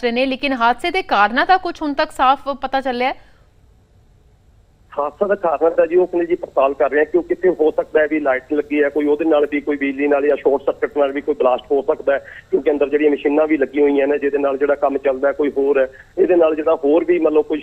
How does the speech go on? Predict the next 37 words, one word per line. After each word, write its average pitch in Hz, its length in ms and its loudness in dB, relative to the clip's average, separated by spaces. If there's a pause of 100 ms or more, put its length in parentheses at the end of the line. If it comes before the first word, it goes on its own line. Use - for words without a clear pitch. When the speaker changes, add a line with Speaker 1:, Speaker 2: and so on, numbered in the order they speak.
(180)
Speaker 2:
ਕਾਰਨ 139 260 0
ਬਣ 139 140 2
ਸਕਦੇ, 135 300 -2
ਜਿਵੇਂ 143 220 2
ਕੰਮ, 143 300 0
ਕੋਈ 147 180 2
ਬੰਦੇ 139 260 0
ਕੰਮ 135 220 0
ਕਰ 131 160 0
ਰਹੇ 139 180 0
ਆ, 135 60 0
ਕੋਈ 143 160 -2
ਉਹਨਾਂ 147 200 2
ਦੀ 147 120 -2
ਜਿਹੜੀ 139 160 0
ਪੜਤਾਲ 135 340 0
ਕੀਤੀ 139 260 -6
ਜਾ 135 120 2
ਰਹੀ 139 120 -2
ਹੈ 139 40 0
ਕਿ 139 120 -2
ਉਹਨਾਂ 143 180 2
Speaker 1:
ਚੇਤਨ, 339 120 2
Speaker 2:
ਕਰਕੇ 508 160 2
ਵੀ 392 60 0
Speaker 1:
ਅ, 302 140 6
Speaker 2:
ਹੋ 294 60 0
Speaker 1:
ਕਿਆ 370 120 6
ਇਹ 370 60 10
Speaker 2:
ਸਕਦਾ। 453 160 6
Speaker 1:
ਜਿਹੜੇ 403 180 2
ਮਜ਼ਦੂਰ 349 360 0
ਇੱਥੇ 415 200 -4
ਕੰਮ 349 260 0
ਕਰਦੇ 339 260 2
ਸਨ, 403 220 -4
ਰਾਤ 262 260 8